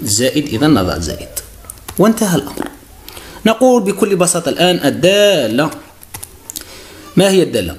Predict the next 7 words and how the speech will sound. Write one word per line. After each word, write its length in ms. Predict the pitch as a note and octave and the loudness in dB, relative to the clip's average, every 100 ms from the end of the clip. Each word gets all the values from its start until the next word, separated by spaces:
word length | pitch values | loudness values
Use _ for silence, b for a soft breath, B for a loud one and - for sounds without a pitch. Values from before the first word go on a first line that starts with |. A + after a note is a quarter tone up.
| - | -2
الدالة 720 | F3 E3 A3 G#3 D3+ A2+ G2+ - - - | 0 2 4 4 2 0 -6 -8 -10 -4
جي 800 | A2 C#3 G3 A3 A#3+ C4+ C#4 - - - | 0 4 6 6 4 2 -2 -10 -18 -6
كيف 220 | - G#3 F3 | 2 2 2
هي؟ 260 | B2 F2+ - | -2 -4 0
متناقصة 1600 | D#3 F#3 F3+ E3 F3+ G3 G3+ G3+ G3 C#3 A2+ A2 A2 B2+ E3 G3+ - - - - - - - B B B B B B | 4 4 2 0 2 2 4 2 2 0 0 -2 -2 2 2 2 -2 -12 -20 -20 -20 -20 -16 B B B B B B
على 360 | C3 E3+ G#3 F#3+ | 0 2 2 2
المجال 720 | E3 A#2+ F#2+ B2+ E3 G#3+ C4 | 2 0 0 2 4 4 2